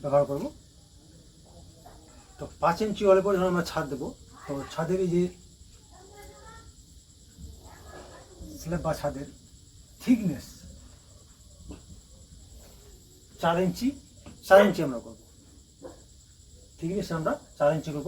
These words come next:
এবং এই ছাদের যে, ছাদের মধ্যে যে আমরা রড প্রোভাইড করব অর্থাৎ স্ল্যাব রিইনফোর্সমেন্ট, এই ছাদের মধ্যে যে রড আমরা দেব, আমরা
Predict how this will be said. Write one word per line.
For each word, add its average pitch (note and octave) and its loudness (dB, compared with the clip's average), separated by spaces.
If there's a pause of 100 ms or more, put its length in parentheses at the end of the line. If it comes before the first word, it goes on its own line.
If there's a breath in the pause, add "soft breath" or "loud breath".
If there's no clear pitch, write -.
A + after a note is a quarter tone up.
এবং E3+ -2 (160)
এই C3 -4
ছাদের D#3 -2 (2000)
যে, D#3 -4 (1800)
ছাদের D#3+ -2
মধ্যে F3 2
যে E3 -2
আমরা D#3+ 2
রড E3+ 2 (400)
প্রোভাইড C#3+ 2
করব B2+ -10
অর্থাৎ D3 -10 (480)
স্ল্যাব F#3 6 (280)
রিইনফোর্সমেন্ট, D#3 -6 (680)
এই D3 -14
ছাদের D#3 0
মধ্যে E3 0
যে D#3 -2 (100)
রড E3+ 4 (100)
আমরা C#3 2
দেব, C3+ -6 (1400)
আমরা C#3+ 0